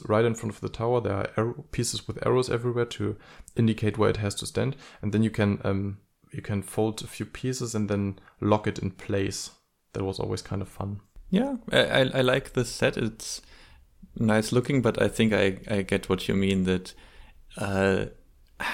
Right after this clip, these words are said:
Speaker 2: even, even though it, it looks like it has a lot of playability with the crane and everything and what you were describing, but at, at the same time you do it once and then it gets boring.
Speaker 1: Yeah.
Speaker 2: Yeah, I know what you
Speaker 1: There are not too many
Speaker 2: what you mean.
Speaker 1: stories you can build around this.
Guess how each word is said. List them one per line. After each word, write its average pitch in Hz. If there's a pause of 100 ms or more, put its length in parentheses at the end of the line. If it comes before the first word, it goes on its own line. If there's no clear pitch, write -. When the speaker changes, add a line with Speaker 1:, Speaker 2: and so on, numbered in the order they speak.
Speaker 2:
even, 156
even 156
though 139
it, 127
it 127
looks 135
like 107
it -
has -
a 107
lot 101
of -
playability 110
with 104
the 101
crane 104
and 107
everything 117
and 110
what 95
you 98
were 98
describing, 104
but 98
at, - (180)
at 101
the -
same 107
time 104
you 98
do 101
it 95
once 104
and 107
then 98
it 101
gets -
boring. 117 (800)
Speaker 1:
Yeah. 131
Speaker 2:
Yeah, 107 (280)
I 110
know 101
what 98
you 101 (600)
Speaker 1:
There 117
are 113
not 123
too 135
many 127
Speaker 2:
what -
you 110
mean. 117
Speaker 1:
stories 104
you 101
can 98
build 101
around 98
this. -